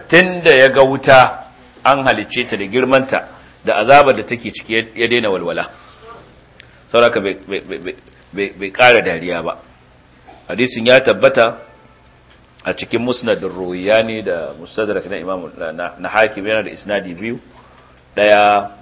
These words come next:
isnadin marfu'i ne daga Abdullahi dan Umar. A, ɗaya kuma isnadi ne mawqufi, amma dai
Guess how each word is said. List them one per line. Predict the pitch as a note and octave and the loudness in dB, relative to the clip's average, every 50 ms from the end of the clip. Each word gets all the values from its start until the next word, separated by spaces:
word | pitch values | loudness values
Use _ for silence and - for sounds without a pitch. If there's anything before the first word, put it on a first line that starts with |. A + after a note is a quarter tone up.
| _ _ _ - | _ _ _ -20
isnadin | - - - E2+ G2 G#2+ G2 G2+ G2 | -20 -18 -8 -2 -2 0 0 -2 -4
marfu'i | F2 F2 E2 E2 - G#2+ G#2 F#2 F#2+ | -6 -8 -8 -6 -8 -8 -8 -8 -8
ne | F#2 G2 F#2 | -8 -8 -8
daga | F2+ F2+ D#2+ F2 - - - | -6 -6 -6 -6 -8 -8 -10
Abdullahi | - F#2+ F#2 G#2 G#2 G#2+ G2+ F#2+ | -10 -8 -8 -4 -2 -2 -2 -2
dan | F#2 F#2+ - | -4 -6 -6
Umar. | C3 B2 A#2 G#2+ - - - - - _ _ _ _ _ _ _ _ _ _ _ _ _ _ _ _ _ _ _ _ _ _ _ - - _ _ - | -4 -2 -2 -2 -2 -6 -14 -20 -20 _ _ _ _ _ _ _ _ _ _ _ _ _ _ _ _ _ _ _ _ _ _ _ -20 -20 _ _ -8
A, | F#2 F2 E2 D#2+ D#2+ D#2 D2+ C#2+ C#2 - - _ _ _ _ _ - | -6 -4 -4 -4 -4 -6 -6 -8 -10 -14 -18 _ _ _ _ _ -4
ɗaya | G#2 G#2+ A2 | -2 -2 -2
kuma | G#2+ - A2 G#2+ A2 A2 A2 - | -4 -8 -4 0 0 0 0 -2
isnadi | - - F#2+ G#2+ A2 G2+ G2 F#2+ | -6 -8 -4 -4 -4 -4 -4 -8
ne | G2+ G#2 | -8 -8
mawqufi, | G2+ F#2+ F2+ - - A2+ A#2+ A#2+ A#2 A#2 A2 G#2+ - | -6 -8 -8 -8 -8 -8 -8 -8 -6 -10 -10 -10 -10
amma | F#2 F2 F2+ G2+ G#2 G#2 | -12 -10 -6 -4 -4 -2
dai | A2 A2 A2 A2 | -2 -4 -6 -8